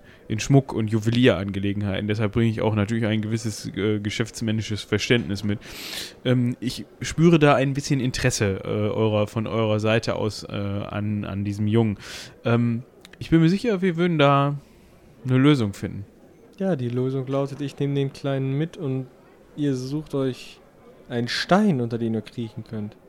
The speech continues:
Speaker 1: Ja, okay, aber jetzt habe ich so ein kleines Problem mit diesem Stein. Das ist meistens so ein bisschen ungemütlich da drunter. Und um diesen Stein so ein bisschen einrichten zu können, äh, ah,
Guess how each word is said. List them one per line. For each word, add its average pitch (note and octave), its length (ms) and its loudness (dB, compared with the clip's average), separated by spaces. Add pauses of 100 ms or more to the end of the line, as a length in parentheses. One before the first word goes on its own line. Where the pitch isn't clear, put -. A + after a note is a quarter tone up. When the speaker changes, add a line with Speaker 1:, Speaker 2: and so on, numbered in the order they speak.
(480)
Speaker 1:
Ja, C#3+ 420 2 (180)
okay, C#3 500 0
aber A#2+ 160 4
jetzt A#2+ 160 2
habe C3+ 80 2
ich C3 80 -4
so B2+ 60 -2
ein A#2 60 -4
kleines C3+ 260 -4
Problem A2+ 340 -2
mit C#3+ 140 -2
diesem A2+ 160 -2
Stein. C#3+ 480 2 (240)
Das A2 160 0
ist B2 160 -2
meistens C3+ 400 2
so B2 60 0
ein B2 60 0
bisschen B2+ 280 4
ungemütlich C3+ 640 6
da G2+ 120 0
drunter. G#2 420 -2 (420)
Und A#2+ 300 -2 (260)
um C3+ 160 4
diesen D3 240 6
Stein E3 400 8
so D3+ 60 4
ein D3+ 80 2
bisschen C#3 420 4 (640)
einrichten C#3+ 560 6
zu A#2+ 140 0
können, A#2 380 4 (260)
äh, A#2 300 6 (640)
ah, B2+ 240 -6